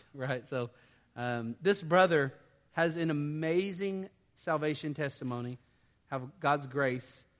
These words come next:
came after him and how God had saved him by God's grace. And so, um, this man's training for ministry. Uh, he's training for eldership in his church, uh, in Mississippi. Um,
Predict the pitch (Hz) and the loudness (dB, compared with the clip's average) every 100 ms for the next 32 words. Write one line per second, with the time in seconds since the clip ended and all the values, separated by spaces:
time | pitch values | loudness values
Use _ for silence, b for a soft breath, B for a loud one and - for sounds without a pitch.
0 | _ _ _ _ _ - 139 135 135 - | _ _ _ _ _ -2 2 2 2 -2
1 | 117 117 104 107 - _ - 123 117 131 | -8 -6 -6 -10 -16 _ -12 -8 -2 -2
2 | 127 127 123 110 - 131 131 131 147 135 | 0 0 -2 -8 -6 -2 -2 -2 -2 -2
3 | 127 123 123 113 120 117 - 117 131 117 | -2 -2 -6 -2 -2 -2 -8 -6 -4 -4
4 | - b b b b - 123 123 120 110 | -8 b b b b -10 -2 0 0 -2
5 | 107 107 b b b _ - - 143 147 | -6 -10 b b b _ -14 -4 -2 2
6 | 143 135 - 151 147 139 135 147 147 - | 0 0 0 2 2 0 0 2 0 0
7 | 151 147 147 - - 127 120 117 - b | 0 0 -2 -8 -6 -2 0 -2 -6 b
8 | b 151 - 170 160 151 139 143 156 143 | b -8 0 2 2 0 0 0 0 0
9 | 160 147 143 139 - 151 156 160 - 101 | -2 -2 -2 -2 -2 0 0 0 -12 -16
10 | 135 131 127 127 131 127 151 143 143 139 | -8 -4 -2 -2 -4 -4 -6 -2 -2 -4
11 | b b b b - 127 127 120 123 | b b b b -6 -2 0 0 -4